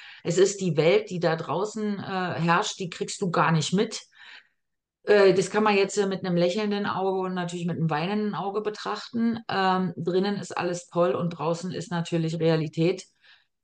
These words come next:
Und, ähm, ich hab es in diesem Falle mal so, äh, für mich entschieden, dass ich jetzt mal abschalte und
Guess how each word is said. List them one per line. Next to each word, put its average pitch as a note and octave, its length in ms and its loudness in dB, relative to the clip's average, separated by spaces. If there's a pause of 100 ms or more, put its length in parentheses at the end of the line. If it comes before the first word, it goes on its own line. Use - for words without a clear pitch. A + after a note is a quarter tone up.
(100)
Und, E3+ 500 2
ähm, E3+ 380 2
ich - 160 -6
hab F#3 160 -4
es F3 120 -4
in E3+ 120 0
diesem F3+ 300 -4
Falle F3 260 0
mal E3 200 2
so, E3+ 420 0
äh, E3 280 -2
für D#3+ 220 -4
mich E3+ 320 -2
entschieden, E3+ 500 0
dass D#3 160 -4
ich D#3+ 160 -6
jetzt D3+ 220 -4
mal C#3+ 160 2
abschalte F3 520 2
und D#3+ 300 0